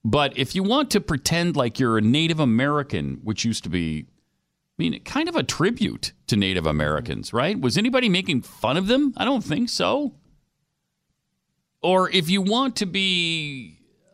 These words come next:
a personality from another race, you, you just can't do it anymore. You're looked down upon. You're, you're called a racist. You're a hater. You're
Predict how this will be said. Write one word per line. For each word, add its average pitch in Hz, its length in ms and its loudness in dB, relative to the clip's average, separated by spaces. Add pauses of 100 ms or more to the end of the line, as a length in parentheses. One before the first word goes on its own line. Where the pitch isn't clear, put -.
(360)
a 143 180 4
personality 202 1040 2
from 117 240 4
another 113 320 4
race, 92 500 0
you, 147 160 -6 (100)
you 180 160 -4
just 180 260 -4
can't 170 300 -2
do 220 200 0
it 262 80 -2
anymore. 98 580 -2 (800)
You're 139 140 4
looked 185 220 -2
down 196 260 2
upon. 104 380 0
You're, 101 220 0
you're 110 340 -2
called 160 340 -2
a 156 40 2
racist. 165 760 -2
You're 117 340 -2 (240)
a 107 100 0
hater. 170 580 -4
You're 120 440 -2